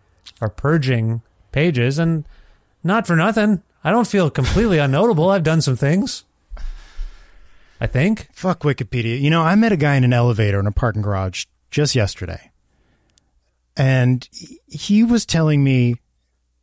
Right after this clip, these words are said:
Speaker 2: he w-, I, it was, like, after thirty seconds, I was like, "Oh, this guy's talking to me." And he's telling me about news.
Speaker 1: <laughs>
Speaker 2: And he's telling me about a news site that I need to check out.
Speaker 1: Uh-huh.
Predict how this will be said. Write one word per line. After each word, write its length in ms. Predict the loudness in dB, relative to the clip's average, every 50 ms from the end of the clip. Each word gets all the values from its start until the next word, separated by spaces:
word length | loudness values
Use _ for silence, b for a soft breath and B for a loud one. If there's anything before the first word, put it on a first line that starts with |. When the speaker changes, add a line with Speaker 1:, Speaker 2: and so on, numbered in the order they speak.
| _ _ _ _ _ _ _ _
Speaker 2:
he 160 | -4 0 0 2
w-, 120 | 2 2
I, 180 | 2 0 0 0 0
it 100 | 0 2 2
was, 300 | 2 2 0 -2 -6 -10 _ _ _ _ -2
like, 200 | -2 0 2 2
after 220 | 0 0 0 -2
thirty 260 | -2 0 2 2 2
seconds, 320 | 2 2 0 0 0 0 0
I 20 | 0
was 80 | 0
like, 180 | -2 -4 -4 -6 -4
"Oh, 140 | -2 0
this 180 | 0 0 0 0
guy's 300 | 0 0 0 -2 -2 -4 _ _ -6
talking 360 | -2 -2 -2 0 0 -2 -2
to 60 | -2
me." 260 | -2 -4 -6 -8 -12 _ b b b b b b b b -4
And 180 | 0 2 2 2
he's 200 | 2 2 0 0
telling 300 | 0 0 0 2 2 2
me 100 | 2 2
about 260 | 2 2 0 0 0
news. 600 | 0 0 0 0 0 -2 -6 -8 -10 -12 -12 -8 -6
Speaker 1:
<laughs> 240 | -6 -6 -6 -6 -6
Speaker 2:
And 100 | -6 -6 -4 -2 0 0
he's 100 | 0 2
telling 160 | 0 0 2
me 60 | 2 2
about 160 | 2 2 2
a 60 | 2
news 260 | 2 2 2 2 0
site 240 | 2 0 0 0 0
that 120 | 0 0 2
I 80 | 2 2
need 300 | 2 2 2 2 0 -2
to 60 | -2
check 280 | -2 -2 -4 -4 -4 -8
out. 220 | -10 -12 -12 -16 _ _ -10
Speaker 1:
Uh-huh. 280 | -6 -4 -2 -2 -4